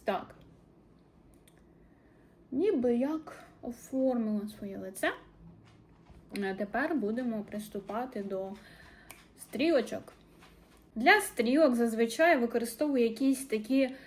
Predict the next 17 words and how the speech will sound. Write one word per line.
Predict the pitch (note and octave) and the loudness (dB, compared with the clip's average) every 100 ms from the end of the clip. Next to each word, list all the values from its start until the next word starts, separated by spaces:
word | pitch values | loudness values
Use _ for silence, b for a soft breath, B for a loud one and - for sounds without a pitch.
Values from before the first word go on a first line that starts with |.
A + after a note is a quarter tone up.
| B A#3+ | B -4
Підводки, | G3+ G#3 C4 C#4 C4 - C4 B3 A#3+ - - | -4 2 4 4 2 -2 0 0 0 -6 -16
е, | - A3+ A3 G#3+ - | -8 -6 -4 -4 -2
не | A3 C4+ | 0 2
маркери, | A#3 G3 F#3 C4+ - G4+ E4+ A#3+ G#3+ | 2 0 0 -4 -2 0 2 0 -2
а | - A3+ | -4 -6
щоб | - A#3 A#3+ | -2 -4 -4
такий | A#3 A3+ A#3 A#3 | -6 -4 -4 -2
був | G#3 A3 | -4 -8
пензик, | G#3+ - G#3 C4 D4 B3 | -8 -4 -2 0 0 0
більш | G#3 A3+ | 0 0
гнучкий, | A3 G#3 A3 G#3+ - B3 D#4 | -2 -2 -4 -6 -4 -4 -2
класний. | G3+ G#3 D#4 - A3+ | -4 -2 -4 -4 -4
Я | A3+ | -2
не, | A#3+ B3 | -2 -2
не | C4+ C4+ C4+ C#4+ | -2 0 2 2
дуже | C4+ A#3 A3 | 0 -2 -4
люблю, | A3 A3 D#4+ | -4 -4 -4